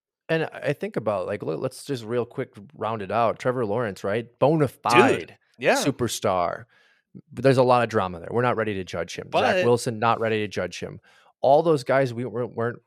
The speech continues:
Speaker 1: you know, we can't judge yet. And then you look at that kid for the Browns, that linebacker out of Notre Dame that fell,
Speaker 2: Unbelievable.
Speaker 1: right? You got guys getting drafted,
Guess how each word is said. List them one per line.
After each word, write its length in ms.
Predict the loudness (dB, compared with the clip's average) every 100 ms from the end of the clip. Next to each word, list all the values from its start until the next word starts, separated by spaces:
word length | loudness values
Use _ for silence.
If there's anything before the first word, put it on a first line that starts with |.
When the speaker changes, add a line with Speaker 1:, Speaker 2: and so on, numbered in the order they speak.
| -14
Speaker 1:
you 120 | -10
know, 300 | -8 -8 -12 -10
we 140 | -8 -6
can't 320 | -6 -8 -10 _ -10
judge 320 | -4 -4 -2
yet. 280 | -2 0 -2 _ _ _ -6
And 140 | -2
then 80 | 0
you 100 | 0
look 160 | 0 -2
at 60 |
that 180 | -4 -4
kid 160 | -4 -4
for 80 | -2
the 60 | -4
Browns, 440 | -2 -2 -2 -4
that 120 | -6
linebacker 560 | -4 -4 -4 -4 -4 -4
out 60 |
of 60 | -4
Notre 220 | -6 -8
Dame 160 | -8 -6
that 140 | -4 -2
fell, 140 | -2
Speaker 2:
Unbelievable. 380 | -2 -4 -8 -4
Speaker 1:
right? 280 | -2 -2 -6 _ _ -20 _
You 80 | 0
got 220 | 0 0
guys 400 | -2 0 0 -2
getting 200 | -4 -10
drafted, 460 | -6 -4 -4 -4 -8